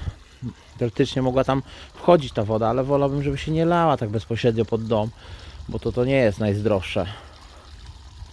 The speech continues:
Ej, karamba. Tak to jest, jak się nie zrobi wszystkiego zawczasu, tylko czeka do nie wiadomo kiedy. Wsiąknąć to nie wsiąknie, no ale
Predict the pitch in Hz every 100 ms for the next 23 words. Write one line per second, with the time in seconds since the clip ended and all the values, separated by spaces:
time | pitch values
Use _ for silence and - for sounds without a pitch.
0 | - - - - - - - - - 107
1 | 135 113 - - 95 90 107 110 95 87
2 | - - - - - - - 120 156 139
3 | 120 110 135 127 139 135 120 113 - 127
4 | 123 - - - - - 110 127 120 -
5 | 147 - 127 113 - - 139 107 101 104
6 | 104 104 101 98 - 90 95 101 - -
7 | - - - - - - - - - -
8 | - - - - - - - - - -
9 | - - - - - - - - 131 131
10 | 123 127 131 131 170 131 - 98 95 98
11 | 104 107